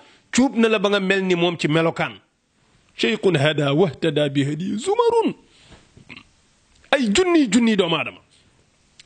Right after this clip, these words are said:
Baye Mbaye Donda moo daan wax ni, fu Seydi Hadji Malick defoon benn,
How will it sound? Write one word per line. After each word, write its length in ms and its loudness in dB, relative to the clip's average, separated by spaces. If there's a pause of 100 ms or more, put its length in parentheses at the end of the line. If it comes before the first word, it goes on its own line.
Baye 180 2
Mbaye 180 4
Donda 260 2
moo 120 0
daan 160 0
wax 160 -2
ni, 120 -6 (480)
fu 140 -6
Seydi 180 0
Hadji 280 0
Malick 360 2
defoon 380 0
benn, 420 0